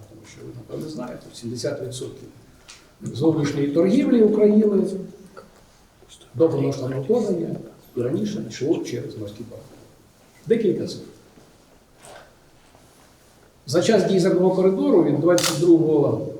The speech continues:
липня дві тисячі двадцять другого року до шістнадцятого липня двадцять третього року середньомісячна кількість суднозаходів в Одесу була вісімдесят чотири. Ця цифра вам ні про що не скаже,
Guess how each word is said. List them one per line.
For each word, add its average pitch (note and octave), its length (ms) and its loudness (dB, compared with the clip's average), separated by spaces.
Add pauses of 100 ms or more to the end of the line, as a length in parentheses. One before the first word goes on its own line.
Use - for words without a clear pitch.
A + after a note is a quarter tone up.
(120)
липня D#3 400 2
дві C3+ 120 -6
тисячі - 220 -6
двадцять C#3+ 240 -4
другого A3+ 300 2
року - 260 -2
до - 100 -6
шістнадцятого C3+ 640 -8
липня A2+ 220 -8
двадцять B2 260 -12
третього - 320 -6
року - 140 -10 (580)
середньомісячна F3 840 0 (140)
кількість C#3 440 -4
суднозаходів C3 720 -6 (420)
в A2 60 -8
Одесу D#3+ 420 -6 (1080)
була - 300 -6
вісімдесят - 540 -6
чотири. - 260 -8 (1200)
Ця G#3+ 200 -6
цифра G3+ 320 -2
вам E3 100 -2
ні E3 120 -4
про E3 140 -4
що D#3+ 140 -8
не - 100 -4
скаже, - 360 -8